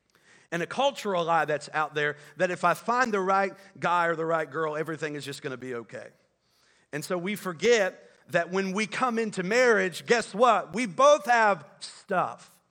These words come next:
'Cause we all got issues.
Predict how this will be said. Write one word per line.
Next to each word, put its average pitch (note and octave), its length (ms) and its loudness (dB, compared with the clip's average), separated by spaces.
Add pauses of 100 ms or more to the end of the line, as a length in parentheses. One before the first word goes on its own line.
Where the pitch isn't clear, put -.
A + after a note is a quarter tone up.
(800)
'Cause F#3+ 180 -4
we B3 160 0
all C#4 260 8
got C4+ 200 8
issues. A3+ 840 -4